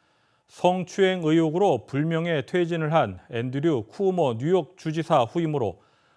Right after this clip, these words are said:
이천십오 년부터 부주지사를 맡고 있는 캐시 호걸이 주지사로 취임하는 것입니다. 캐시 호걸 부주지사는 이달 이십일일부터 이천이십이 년 십이월까지 쿠오모 주지사 임기가 끝날 때까지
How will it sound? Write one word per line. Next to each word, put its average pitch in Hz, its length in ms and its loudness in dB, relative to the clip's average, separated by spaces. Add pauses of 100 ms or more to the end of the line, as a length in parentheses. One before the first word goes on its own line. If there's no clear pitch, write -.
(120)
이천십오 165 840 -2
년부터 165 720 -2
부주지사를 160 720 -2
맡고 143 320 -2
있는 151 300 -4
캐시 180 420 -6
호걸이 151 460 -2 (340)
주지사로 151 680 -2
취임하는 117 420 -8
것입니다. 107 520 -12 (1040)
캐시 214 400 -4
호걸 196 420 0
부주지사는 165 840 -2
이달 143 420 2
이십일일부터 156 840 -2 (340)
이천이십이 160 880 -2
년 170 220 0
십이월까지 147 1080 -2 (360)
쿠오모 220 520 0
주지사 160 560 2
임기가 156 560 0
끝날 208 300 -2
때까지 143 500 -2